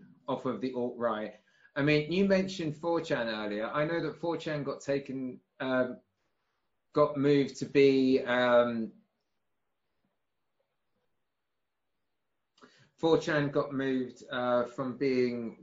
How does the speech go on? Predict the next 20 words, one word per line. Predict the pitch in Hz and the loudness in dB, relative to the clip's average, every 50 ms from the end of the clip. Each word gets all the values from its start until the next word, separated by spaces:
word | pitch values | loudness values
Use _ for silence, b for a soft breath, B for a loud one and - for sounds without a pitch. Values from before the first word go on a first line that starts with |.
| 110 | -8
one | 107 131 131 127 123 117 104 | -4 -2 -2 0 -2 -4 -6
to | - - | -8 -8
the | 113 123 - | -6 -6 -4
other. | - 139 131 123 120 110 107 101 | -2 -2 -2 0 0 0 -2 -2
So, | - - 120 | -4 -6 -4
like, | 113 117 113 113 110 - - - 120 | -2 0 0 0 0 -2 -6 -6 -4
uh, | 120 117 120 120 110 - - - - - _ _ _ _ _ _ _ - _ _ - | -4 -2 -2 -4 -6 -8 -14 -20 -20 -20 _ _ _ _ _ _ _ -20 _ _ -4
they, | 139 135 131 127 123 123 120 107 - - - | -2 0 0 0 0 0 -2 -4 -8 -6 -4
they | 131 131 | -2 0
moved | 127 127 131 139 143 143 139 - | 2 2 4 4 4 4 4 4
a | 143 | 4
lot | 135 143 - | 2 2 2
of | - | 0
people, | - 135 127 - 123 120 120 - | -2 -2 -2 -2 -4 -6 -4 -4
and | 123 123 120 117 110 - | -2 -2 -4 -2 -2 0
then | 131 127 127 127 120 120 110 | 0 2 0 0 -2 -4 -4
they | 127 123 117 | -2 -2 -2
created | - - 127 123 120 113 117 110 101 - - - | -2 -2 -2 -2 -2 -2 -2 -4 -6 -8 -8 -6
eight | 131 143 139 - | -4 -4 -4 -6
chan. | - - 147 131 127 127 127 127 123 127 123 - | -8 -6 -6 -4 -4 -4 -4 -4 -4 -6 -8 -10